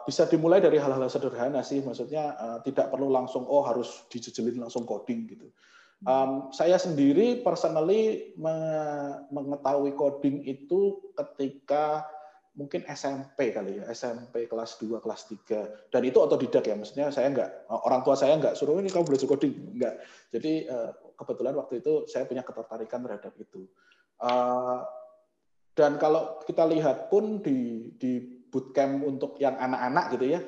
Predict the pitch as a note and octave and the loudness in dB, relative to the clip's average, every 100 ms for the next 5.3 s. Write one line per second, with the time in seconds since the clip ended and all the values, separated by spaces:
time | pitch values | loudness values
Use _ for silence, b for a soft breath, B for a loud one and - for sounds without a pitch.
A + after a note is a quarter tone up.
0 | - A3 B2 C3 D3+ - C#3 C#3+ B2 B2+ | -8 -8 -8 -6 -6 -4 -4 -4 -6 -4
1 | A#2 A#2 A2 - A2+ A#2 G#2+ A2+ A#2 A#2 | -4 -4 -6 -6 -6 -6 -6 -6 -4 -4
2 | A2 - A#2 - G#2 G#2+ G#2+ - D#3+ E3+ | -6 -10 -10 -6 -6 -6 -12 -8 -8 -8
3 | B B - C#3 C#3 E3+ F#3 G#3+ C#3 C3+ | B B 0 0 0 -2 -2 -2 -2 -4
4 | B2 A#2+ C3 D#3 D3 B2+ A#2+ A#2+ - C3 | -2 -2 -2 -2 0 0 0 -4 -4 -2
5 | A2+ A2+ A2 | 0 -2 -6